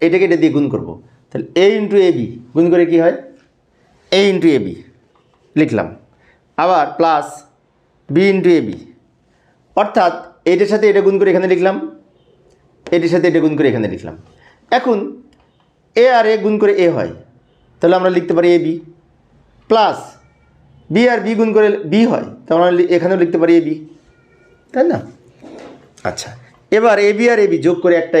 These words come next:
এ, এ বি হয়, যেমন এ প্লাস এ, or অপারেশনের ক্ষেত্রে বলা আছে এ প্লাস এ সমান এ, অনুরূপভাবে এ বি প্লাস এ বি সমান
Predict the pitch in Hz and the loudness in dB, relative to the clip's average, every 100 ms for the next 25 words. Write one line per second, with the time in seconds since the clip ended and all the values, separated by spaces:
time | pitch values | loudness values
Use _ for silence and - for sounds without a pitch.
0 | 143 131 131 139 127 110 87 80 - _ | 2 0 0 0 0 -2 -4 -8 -18 _
1 | _ _ _ _ _ - 165 170 196 220 | _ _ _ _ _ 0 0 2 2 2
2 | 233 151 143 143 - 120 92 - - 147 | 2 0 -2 -4 -4 -4 -4 -10 -4 0
3 | 165 156 139 123 117 117 117 123 110 110 | 2 2 0 -2 -4 -8 -8 -6 -2 0
4 | 101 - 180 - - - - _ 190 233 | 0 -2 -4 -6 -16 -20 -20 _ 0 0
5 | 233 196 185 - 156 - 139 131 127 123 | 0 -2 -4 -4 -4 -2 -2 -2 0 0
6 | 160 - 139 170 226 180 147 120 143 - | 0 -4 -2 0 2 0 -2 0 -2 0
7 | 156 170 175 165 143 139 139 135 | 0 0 2 0 0 -2 -2 -2